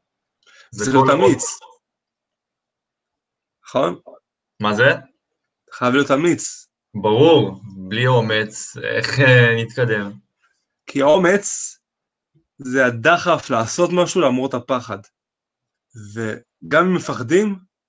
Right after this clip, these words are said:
Speaker 2: ופועלים,
Speaker 1: נכון.
Speaker 2: דברים מדהימים מתחילים לקרות.
Speaker 1: רק המעז, רק המעז מצליח, אם אנחנו כבר הולכים פה טיפה אקסטרה.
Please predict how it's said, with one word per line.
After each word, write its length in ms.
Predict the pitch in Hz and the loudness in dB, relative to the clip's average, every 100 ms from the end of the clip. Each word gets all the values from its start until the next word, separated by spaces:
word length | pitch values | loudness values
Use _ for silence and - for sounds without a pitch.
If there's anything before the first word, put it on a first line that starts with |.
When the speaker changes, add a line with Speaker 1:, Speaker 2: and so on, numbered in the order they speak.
| _ - | _ -18
Speaker 2:
ופועלים, 680 | 117 131 117 117 156 208 202 _ _ _ - | -8 -2 0 2 0 0 -6 _ _ _ -20
Speaker 1:
נכון. 200 | - 92 | -10 -8
Speaker 2:
דברים 260 | 101 131 160 | -4 -4 -4
מדהימים 300 | 139 135 160 | -4 -2 -2
מתחילים 400 | 147 156 135 131 | -2 -6 -6 -6
לקרות. 380 | 120 110 101 - - _ _ | -8 -10 -14 -18 -20 _ _
Speaker 1:
רק 220 | 113 131 | -2 0
המעז, 640 | 147 131 117 139 147 - - - | 2 2 4 4 4 0 -10 -14
רק 280 | 101 135 160 | -6 -4 -4
המעז 380 | 131 117 143 | -2 0 0
מצליח, 540 | 127 107 - 123 95 - | 0 -2 -4 -6 -6 -6
אם 120 | 113 | -6
אנחנו 280 | 113 107 104 | -6 -8 -14
כבר 240 | 107 107 98 _ _ | -4 -4 -4 _ _
הולכים 520 | - 110 104 139 139 | -4 -4 0 -2 0
פה 720 | 127 131 123 113 113 110 110 107 | 2 4 6 6 6 4 0 -4
טיפה 420 | 120 - 120 120 | -8 -2 0 2
אקסטרה. 400 | 127 - 110 95 | 0 -4 -10 -12